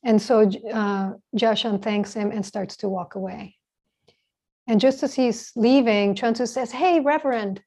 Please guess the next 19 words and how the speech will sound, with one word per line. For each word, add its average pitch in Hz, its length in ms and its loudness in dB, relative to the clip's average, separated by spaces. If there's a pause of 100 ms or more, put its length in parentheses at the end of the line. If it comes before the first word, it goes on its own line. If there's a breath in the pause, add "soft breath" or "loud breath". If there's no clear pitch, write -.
(220)
he - 120 -8
calls 214 300 -8
out 214 200 -4
to 220 80 -4
him. 190 320 -8 (380 soft breath)
And 214 120 4
Jiaxian 226 400 4
turns 233 300 -2
around, 208 640 -2 (400 soft breath)
and 208 580 -2 (240)
Chuang 247 220 -2
Tzu 233 160 -2
just 220 240 -4
holds 277 300 -2
up 285 120 -4
his 233 200 -2
oar 226 280 2
and 220 220 -2
says, 202 480 -6